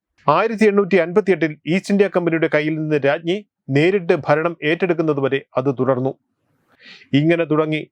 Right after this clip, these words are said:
വായന തുടരുമ്പോൾ നമുക്ക് ഈ വരികൾ കണ്ടെത്താം. ഗണപതി വട്ടം എന്ന സ്ഥലത്തിന്റെ പ്രാധാന്യവും പ്രസക്തിയും പലപ്പോഴായി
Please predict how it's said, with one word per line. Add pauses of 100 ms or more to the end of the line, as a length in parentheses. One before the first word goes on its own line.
(280)
വായന
തുടരുമ്പോൾ (340)
നമുക്ക് (140)
ഈ
വരികൾ
കണ്ടെത്താം. (1120)
ഗണപതി
വട്ടം
എന്ന
സ്ഥലത്തിന്റെ
പ്രാധാന്യവും
പ്രസക്തിയും
പലപ്പോഴായി